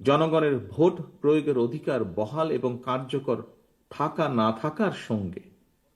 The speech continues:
দেশের স্বাধীনতা, সার্বভৌমত্ব সুসংহত থাকা না থাকার একটি গভীর সংযোগ কিংবা সম্পর্ক রয়েছে।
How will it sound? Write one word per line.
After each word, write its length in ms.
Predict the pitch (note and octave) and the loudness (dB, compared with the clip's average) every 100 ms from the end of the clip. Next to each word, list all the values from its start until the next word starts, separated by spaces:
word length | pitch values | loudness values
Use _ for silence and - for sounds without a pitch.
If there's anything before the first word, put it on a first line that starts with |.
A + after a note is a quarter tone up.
| _ _ _ _ _ _ _ - | _ _ _ _ _ _ _ -2
দেশের 440 | G2+ C#3+ D#3 D#3 - - _ _ | 4 6 6 4 4 -12 _ _
স্বাধীনতা, 640 | - - C3+ D#3+ F3+ F3 D#3+ | -10 0 4 6 4 4 0
সার্বভৌমত্ব 1000 | - C3+ B2+ A#2+ B2+ C#3 E3+ F3 F3 D#3 | 2 4 4 6 4 4 2 2 2 -4
সুসংহত 680 | - E3 - A3+ G#3 D3+ F#2+ F#2 | -4 -8 -2 2 4 2 -2 -4
থাকা 320 | - C3+ C#3 B2+ | -2 -2 0 0
না 180 | A#2 | 2
থাকার 400 | A#2 - D3+ G#2 - - _ - | 2 0 0 -2 -4 -14 _ 2
একটি 240 | C3+ C3+ C#3 | 2 4 2
গভীর 400 | B2 D3 D#3 F#3 F3 - - | 6 6 8 4 2 -10 -20
সংযোগ 640 | - - C3+ C#3 C#3 F3+ B3+ - - _ _ _ | -12 -2 0 0 4 4 2 -4 -20 _ _ _
কিংবা 240 | D3+ C#3+ A#2 | -2 2 0
সম্পর্ক 600 | - B2 B2 B2 A2 - | 0 -2 2 2 0 0
রয়েছে। 480 | E2+ F#2 F#2+ - | 0 2 2 -2